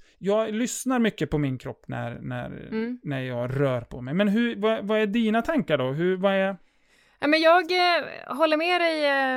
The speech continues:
Speaker 2: eh, om mycket där och, eh, det är väldigt skönt när man ka-, har,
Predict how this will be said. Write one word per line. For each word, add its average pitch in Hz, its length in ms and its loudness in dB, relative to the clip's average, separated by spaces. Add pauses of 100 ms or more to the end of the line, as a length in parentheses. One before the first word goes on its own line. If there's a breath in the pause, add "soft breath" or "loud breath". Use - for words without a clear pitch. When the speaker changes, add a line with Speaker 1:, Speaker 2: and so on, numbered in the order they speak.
(560)
Speaker 2:
eh, - 100 -14
om 226 120 -4
mycket 220 420 -4
där 202 240 4
och, 214 180 4
eh, 208 120 0 (880)
det 226 120 0
är 240 40 4
väldigt 254 220 0
skönt 262 360 -2
när 233 60 -4
man 226 280 -4
ka-, 220 240 -4
har, 214 340 0